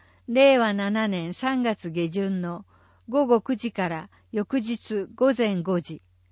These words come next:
一部の工事は、午前九時から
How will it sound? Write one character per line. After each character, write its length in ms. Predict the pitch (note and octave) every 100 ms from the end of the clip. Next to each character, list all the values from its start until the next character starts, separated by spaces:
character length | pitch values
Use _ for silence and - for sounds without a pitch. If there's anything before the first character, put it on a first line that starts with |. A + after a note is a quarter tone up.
| _ _ _ _
一 240 | A3 - C#4
部 140 | C#4
の 160 | A#3+ G3
工 260 | A3+ G#3+
事 180 | F#3 F3
は、 220 | E3 F3 - _ _ _ -
午 160 | A#3 C#4
前 280 | C#4+ B3 A3
九 120 | B3+
時 140 | G#3+
か 200 | A3 F3+
ら 240 | E3 D#3